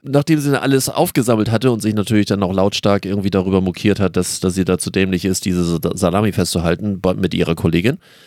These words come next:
packte das dann irgendwie, äh, zu einem Tisch, wo ich, äh, das nicht weiter sehen konnte. Ich habe nur gesehen, dass sie dann ihre Brötchen weiter schmierte.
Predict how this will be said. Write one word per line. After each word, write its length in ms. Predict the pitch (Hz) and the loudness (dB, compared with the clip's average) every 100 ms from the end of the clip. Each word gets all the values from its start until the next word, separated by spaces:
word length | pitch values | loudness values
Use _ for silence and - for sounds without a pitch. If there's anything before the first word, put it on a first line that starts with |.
| _ - | _ -2
packte 280 | 135 - 123 | 0 0 0
das 200 | 120 - | 0 0
dann 180 | 120 | 0
irgendwie, 540 | 117 120 117 117 113 113 | 0 0 0 2 2 0
äh, 240 | 110 110 | 2 0
zu 260 | - - 104 | 0 0 0
einem 180 | 104 104 | 0 -2
Tisch, 300 | - 165 - | 0 0 0
wo 140 | 123 | 0
ich, 180 | 123 - | -2 -4
äh, 240 | 101 107 107 117 98 | -6 -6 -8 -12 -6
das 240 | - 104 - | -2 0 0
nicht 260 | 107 104 - | -2 -2 -10
weiter 300 | - 104 101 | -2 0 2
sehen 200 | 98 117 | 0 0
konnte. 200 | 135 120 | 0 0
Ich 120 | 104 120 | 2 0
habe 100 | 117 | 2
nur 100 | 107 | 0
gesehen, 260 | 95 110 | 2 0
dass 120 | 107 | 0
sie 60 | 104 | -2
dann 160 | 104 107 | -2 0
ihre 180 | 104 | 0
Brötchen 480 | 90 - 107 - 131 | 0 2 0 0 -2
weiter 400 | 131 131 135 131 - | 0 0 0 -4 -6
schmierte. 560 | - - 131 147 196 | -6 -2 0 2 0